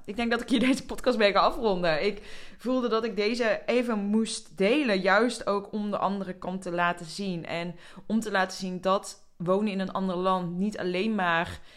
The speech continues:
één groot feest is, maar dat er dus ook, ja, oude dingen getriggerd kunnen worden. Dat het soms heel eenzaam voelt. Dat je soms niet jezelf kan voelen.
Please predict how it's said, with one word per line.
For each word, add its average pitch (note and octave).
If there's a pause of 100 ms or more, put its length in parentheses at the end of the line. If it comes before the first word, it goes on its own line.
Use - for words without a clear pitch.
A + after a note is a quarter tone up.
(140)
één G#3+
groot G3
feest A3+
is, E3
maar F#3+
dat G3
er G3
dus G3
ook, G#3 (460)
ja, G3
oude G#3
dingen G#3
getriggerd G3
kunnen F3+
worden. D#3+
Dat F#3+
het G3
soms G3+
heel G3
eenzaam G3+
voelt. E3
Dat F#3+
je F#3+
soms F#3+
niet F#3+
jezelf F3+
kan F#3
voelen. E3